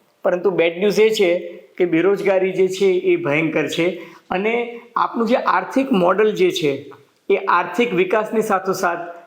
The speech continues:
સામાજિક અને મનોવૈજ્ઞાનિક દ્રષ્ટિએ જોવા જઈએ તો તંદુરસ્ત સમાજની જે, અ, પરિપાટી જે છે, જે વ્યાખ્યા છે એ દિશામાં કદાચ આપણે વધતા નથી.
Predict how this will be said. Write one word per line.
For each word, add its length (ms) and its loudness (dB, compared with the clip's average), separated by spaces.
સામાજિક 760 -2
અને 140 -2
મનોવૈજ્ઞાનિક 760 0
દ્રષ્ટિએ 340 0
જોવા 240 2
જઈએ 280 2
તો 180 2
તંદુરસ્ત 560 0
સમાજની 680 -2
જે, 480 0
અ, 40 -2
પરિપાટી 520 2
જે 180 2
છે, 160 2
જે 140 4
વ્યાખ્યા 440 2
છે 140 0
એ 240 2
દિશામાં 460 -2
કદાચ 280 2
આપણે 300 0
વધતા 520 -2
નથી. 500 -4